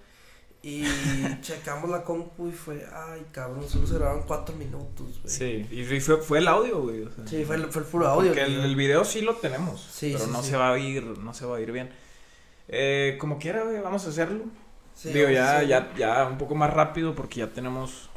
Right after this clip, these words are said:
Speaker 1: Sí.
Speaker 2: la, la idea, ¿no?
Speaker 1: La idea
Speaker 2: No
Speaker 1: de
Speaker 2: tanto improvisado.
Speaker 1: lo que había sido. Eh, bueno, si, si es la primera vez que lo ven, básicamente lo que hacemos es,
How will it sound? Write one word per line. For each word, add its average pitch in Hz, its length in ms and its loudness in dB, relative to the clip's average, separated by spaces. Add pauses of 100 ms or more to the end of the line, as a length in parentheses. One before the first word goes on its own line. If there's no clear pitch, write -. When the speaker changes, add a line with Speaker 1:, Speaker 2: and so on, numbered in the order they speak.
(120)
Speaker 1:
Sí. 147 440 -2
Speaker 2:
la, 113 180 0
la 110 160 -2
idea, 127 320 0
¿no? 117 180 -8
Speaker 1:
La 135 100 4
idea 139 320 2
Speaker 2:
No 156 80 2
Speaker 1:
de 160 60 2
Speaker 2:
tanto 135 240 0
improvisado. 127 540 -4
Speaker 1:
lo 160 80 -4
que 143 60 -6
había 139 160 -6
sido. 202 360 0 (220)
Eh, 143 580 0
bueno, 147 300 -2
si, 139 340 -6
si 143 100 -8
es 151 40 -4
la 196 140 -4
primera 185 200 -2
vez 190 120 -2
que 196 80 -4
lo 151 100 0
ven, 185 420 -2
básicamente 160 540 -8
lo 165 140 -6
que 139 80 -10
hacemos 135 320 -10
es, 151 260 -12